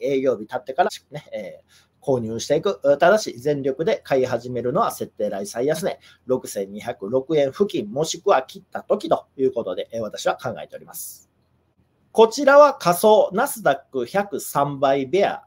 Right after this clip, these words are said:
エス九九九になっております。こちらは三十七点ゼロ六でフィニッシュ。前日比マイナス七点九九ということになっております。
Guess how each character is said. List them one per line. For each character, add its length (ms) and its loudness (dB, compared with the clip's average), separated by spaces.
エ 100 4
ス 240 -8
九 360 -4
九 360 -6
九 320 -2
に 140 -4
な 120 -4
っ 60 -12
て 80 -6
お 40 -2
り 80 -6
ま 180 -4
す。 240 -12
こ 140 0
ち 140 -4
ら 100 4
は 160 0
三 260 -2
十 220 -4
七 260 -2
点 280 -6
ゼ 140 -4
ロ 120 -2
六 260 -2
で 120 0
フ 160 -12
ィ 20 -6
ニ 100 -8
ッ 60 -10
シ 260 -12
ュ。 80 -20
前 280 -2
日 240 -10
比 160 -8
マ 240 -4
イ 100 -4
ナ 100 -2
ス 220 -8
七 260 -4
点 280 -6
九 320 -10
九 340 -6
と 140 0
い 40 0
う 40 -4
こ 100 -2
と 80 -2
に 220 -8
な 180 -6
っ 80 -14
て 60 -6
お 40 -4
り 60 -8
ま 140 -8
す。 180 -14